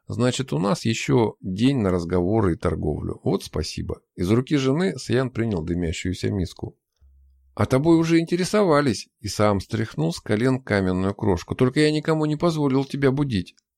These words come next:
«А за это отдельное спасибо». Саян зачерпнул ложкой густое варево. «Сейчас поем как следует и под дуб».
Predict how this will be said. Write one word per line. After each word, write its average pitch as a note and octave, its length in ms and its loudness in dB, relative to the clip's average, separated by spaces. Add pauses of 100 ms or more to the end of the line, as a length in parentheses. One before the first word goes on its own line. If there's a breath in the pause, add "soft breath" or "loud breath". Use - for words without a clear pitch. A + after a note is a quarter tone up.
(120)
«А F#3+ 100 4
за A2 140 4
это A#2 300 2
отдельное G2 600 2
спасибо». A2+ 680 -4
Саян B2+ 280 -2
зачерпнул G2+ 640 -2
ложкой G#2+ 320 -2
густое F#2+ 400 0
варево. F2 460 0
«Сейчас C#3 360 -2
поем D3 320 -2
как G2+ 200 -2
следует E2+ 420 -4
и - 160 -8
под F2 320 -6
дуб». - 260 -6